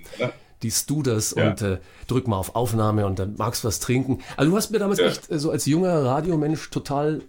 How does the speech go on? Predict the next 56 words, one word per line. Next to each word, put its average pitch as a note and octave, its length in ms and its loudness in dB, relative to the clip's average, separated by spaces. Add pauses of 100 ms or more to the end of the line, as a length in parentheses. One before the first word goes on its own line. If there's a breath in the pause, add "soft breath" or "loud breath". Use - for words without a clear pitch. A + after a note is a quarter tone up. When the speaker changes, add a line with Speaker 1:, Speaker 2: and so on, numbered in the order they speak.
(100)
Speaker 2:
den, A#2+ 200 -4
den A#2 140 -2
Schiss - 220 -2
genommen. C#3 220 0
Du A#2+ 80 0
warst B2 180 0
da C#3+ 80 -2
schon B2+ 140 -2
im, B2 140 -2
im A#2 100 -2
Business C3+ 320 -2
schon, B2 640 -6 (720)
in B2+ 80 -2
Anführungszeichen, B2+ 640 0
alter B2+ 280 0
Hase, B2 280 2
obwohl A2 220 0
du A2+ 100 2
so A2+ 160 0
jung B2+ 220 2
warst G2 240 -2
damals. F2+ 280 -4
War G2+ 120 -4
eine G#2 80 -2
geile A2 220 -2
Zeit G#2+ 260 -4
eigentlich, F2 240 2
Speaker 1:
Ja. F#2 80 -2
Speaker 2:
ne? A2 60 -8 (1080 soft breath)
Speaker 1:
Ja, C#2+ 340 4
pf, - 200 -12
nee, A2+ 320 4
man A2+ 260 4
gewöhnt B2 320 10
sich F#2+ 100 4
irgendwann F2 320 2
dran E2 320 4
und E2+ 160 0
ich E2 100 -2
habe F2+ 220 4
einfach F2 200 0
festgestellt, E2 540 0
ich D2+ 220 -2
mache A2 320 4
diesen F#2+ 260 2
Beruf F2 380 2
ja F2 80 4
auch, C#2+ 260 2
weil D#2+ 140 2
ich C#2 100 0
möglichst E2+ 380 -2
gerne D#2+ 260 0
mit D2+ 180 0
entspannten D#2+ 520 -2
Leuten D3+ 280 -2
zusammenarbeite. C#3+ 840 0